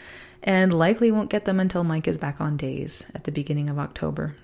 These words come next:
They also are finally ready to pour the walkway between our garage and the house,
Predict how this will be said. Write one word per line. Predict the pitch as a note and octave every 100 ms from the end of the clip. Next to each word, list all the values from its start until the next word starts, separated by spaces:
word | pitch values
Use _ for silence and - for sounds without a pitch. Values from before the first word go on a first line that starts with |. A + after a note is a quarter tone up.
| - - - - - - - - - - -
They | A3 A3+
also | - B3 F#4+ G4+ B3+ A#3
are | A#3
finally | A3+ - - D#4 F#4+ F#4 C#4+ E3+ C3+ A#2 F3 - _
ready | - E3+ D3 C#3+ C#3+ - -
to | -
pour | F#3+ - F3
the | F3
walkway | F3+ F#3+ - E3
between | D#3 E3+ E3
our | D#3
garage | D#3 D3+ D3+
and | D3+
the | D#3
house, | C#4+ D4 -